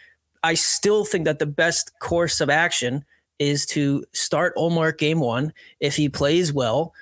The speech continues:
start him game two. If he plays well, start him game three.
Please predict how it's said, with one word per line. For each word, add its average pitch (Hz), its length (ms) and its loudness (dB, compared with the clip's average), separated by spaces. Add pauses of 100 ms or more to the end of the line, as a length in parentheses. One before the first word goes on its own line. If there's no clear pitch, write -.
start 156 420 0
him 180 120 2
game 170 240 2
two. 127 400 -2 (180)
If 147 120 -4
he 139 120 0
plays 147 440 0
well, 123 320 -2 (120)
start 160 400 0
him 180 120 0
game 165 200 2
three. 131 440 -2